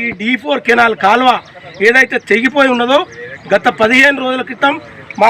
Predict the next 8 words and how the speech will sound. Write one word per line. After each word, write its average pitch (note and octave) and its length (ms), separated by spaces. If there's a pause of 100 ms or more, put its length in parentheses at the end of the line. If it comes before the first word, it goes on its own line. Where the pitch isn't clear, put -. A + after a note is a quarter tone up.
ప్రాంత B3+ 280 (160)
ఈ - 20 (120)
పారువెల్ల B3+ 400 (100)
గ్రామ A#3 200 (100)
రైతులు C4 300 (500)
మరి A3+ 120 (100)
గౌరవ B3 360
శాసనసభ్యులు B3 680